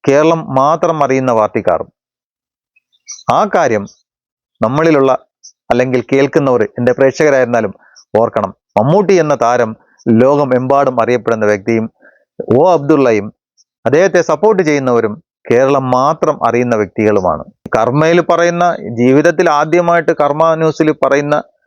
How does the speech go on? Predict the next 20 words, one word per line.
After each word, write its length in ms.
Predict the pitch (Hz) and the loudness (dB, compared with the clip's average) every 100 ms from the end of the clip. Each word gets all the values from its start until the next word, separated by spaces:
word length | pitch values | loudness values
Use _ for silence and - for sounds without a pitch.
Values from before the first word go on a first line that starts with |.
| _ - | _ 0
ചില 140 | 139 | 2
നല്ല 300 | 135 131 165 | 2 2 4
വാക്കുകൾ 540 | 175 151 151 156 135 - - | 4 2 0 0 0 -2 -2
കേട്ടു. 340 | 120 104 107 - - | 0 0 -4 -8 -4
മാഡത്തിന് 480 | 117 135 131 139 127 - | -2 -2 -2 -2 -2 -2
ഒരു 100 | 127 | 0
ബിഗ് 360 | 120 117 127 - | 2 0 -2 -2
സല്യൂട്ട്. 320 | 110 98 92 - _ _ _ _ _ _ _ - 123 | -2 0 -2 -8 _ _ _ _ _ _ _ -8 -4
അപ്പോ 380 | 160 131 180 _ _ _ _ _ _ _ _ _ _ | 0 0 -2 _ _ _ _ _ _ _ _ _ _
ഇനി, 260 | 139 180 262 214 - 156 | 0 2 2 -2 -4 0
ആ, 40 | 147 139 135 127 127 123 | 2 2 2 2 0 0
അങ്ങോട്ടുള്ള 720 | 139 165 190 185 190 185 - 143 | 0 0 0 2 2 2 0 -2
ഈ 360 | 151 151 156 | 0 2 0
ഇത്രയും 500 | 147 165 180 196 208 | 0 2 4 4 2
വലിയ 320 | 190 190 185 - 135 135 - - 139 135 | 2 2 2 0 -4 -6 -6 -10 0 2
ലോങ് 400 | 147 185 190 170 | 2 2 2 2
ലെങ്ത് 340 | 160 175 196 | 2 2 2
ഉള്ള 240 | 180 175 | 2 2
വീഡിയോകളാണ് 640 | 175 143 143 160 160 147 135 | 0 0 2 2 2 0 0
ചിലതൊക്കെ. 440 | 120 120 107 - | 0 2 0 -4